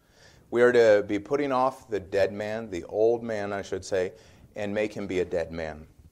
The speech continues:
We should be resisting those carnal things. And Paul saying, "I die daily," and to strangle the life out of that old man.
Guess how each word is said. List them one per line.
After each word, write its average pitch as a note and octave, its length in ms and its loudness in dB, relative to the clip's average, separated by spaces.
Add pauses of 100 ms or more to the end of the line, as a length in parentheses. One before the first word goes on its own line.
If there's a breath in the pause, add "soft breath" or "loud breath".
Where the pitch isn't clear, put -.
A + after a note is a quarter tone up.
(120)
We G2+ 160 -4
should A2 220 -6
be G#2 380 0
resisting A2+ 560 -4
those G#2 200 -4
carnal G#2+ 360 -4
things. F#2+ 360 -8
And E2 120 -6 (360 soft breath)
Paul A2 240 6
saying, G2 260 -6
"I F2+ 80 -4
die F#2 280 -2
daily," F#2 420 2
and E2+ 100 -10
to F2 60 -14
strangle G2 400 -4
the F#2 100 -2
life G#2 380 0
out F#2 180 2
of F2 80 -2
that F2+ 180 -2
old F#2+ 220 0
man. F#2+ 320 -10